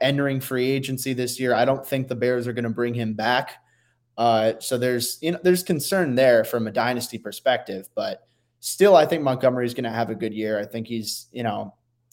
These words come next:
a solid R B two. I wouldn't draft, I would go out of my way to draft him super highly because I think that, again, Herbert's gonna e-,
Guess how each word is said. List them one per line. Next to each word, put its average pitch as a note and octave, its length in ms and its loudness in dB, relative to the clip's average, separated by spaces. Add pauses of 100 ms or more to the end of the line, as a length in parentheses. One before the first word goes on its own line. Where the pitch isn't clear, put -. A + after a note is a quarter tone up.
(120)
a C3 60 0
solid C3+ 580 6
R B2+ 220 4
B B2 160 -2
two. B2+ 540 -4 (720)
I B2 100 4
wouldn't B2+ 360 -2
draft, A#2 460 -2
I B2 100 -2
would A#2+ 80 -6
go B2+ 120 2
out A#2 120 2
of A#2+ 60 -4
my A#2 100 -2
way A2+ 200 -4
to A2+ 80 -4
draft A2 340 -6
him A2 120 -8
super A2+ 320 -10
highly A2+ 380 -2
because A2+ 300 -8
I A2+ 80 0
think A#2 300 -6
that, A2 320 -2 (220)
again, A#2+ 260 0
Herbert's C3+ 500 2
gonna B2+ 300 -4 (360)
e-, - 120 -12